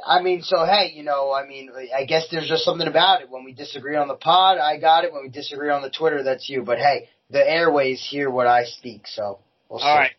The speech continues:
Speaker 2: Well, let's see what the Michigan Wolverines have to say about that on Saturday afternoon. Matt?
Speaker 1: Good luck, buddy. I, I really hope we're both come out winners all
Speaker 2: Yeah.
Speaker 1: week long. And, you know, I, when I say hope, I know for a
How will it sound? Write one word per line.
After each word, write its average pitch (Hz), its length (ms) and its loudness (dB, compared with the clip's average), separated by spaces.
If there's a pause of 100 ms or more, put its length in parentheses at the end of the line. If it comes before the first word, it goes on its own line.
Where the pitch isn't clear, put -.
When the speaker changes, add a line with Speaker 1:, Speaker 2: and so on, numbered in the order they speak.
(160)
Speaker 2:
Well, 139 220 0
let's 139 200 -6
see 156 100 -10
what 139 100 -12
the 143 60 -14
Michigan 139 300 -10
Wolverines 123 440 -6
have 120 160 -2
to - 60 -20
say 117 200 -4
about 113 300 -6
that 113 260 -6
on 110 260 -8 (100)
Saturday 113 400 -4
afternoon. 104 420 -8
Matt? 170 220 6
Speaker 1:
Good 196 80 0
luck, 196 260 8
buddy. 185 360 4
I, 190 340 -2
I 202 80 -4
really 247 260 2
hope 214 260 -2
we're 196 140 -2
both 185 320 -2
come 185 180 -2
out 175 260 -2
winners 165 540 -10
all 220 380 4
Speaker 2:
Yeah. 143 60 -4
Speaker 1:
week - 220 -6
long. 147 520 4 (280)
And, 160 300 0
you 180 140 -2
know, 175 100 4
I, - 340 -2
when 208 140 2
I - 80 2
say 190 160 -4
hope, 151 300 -2
I 160 140 -2
know 151 300 0
for 135 140 -4
a 127 60 -6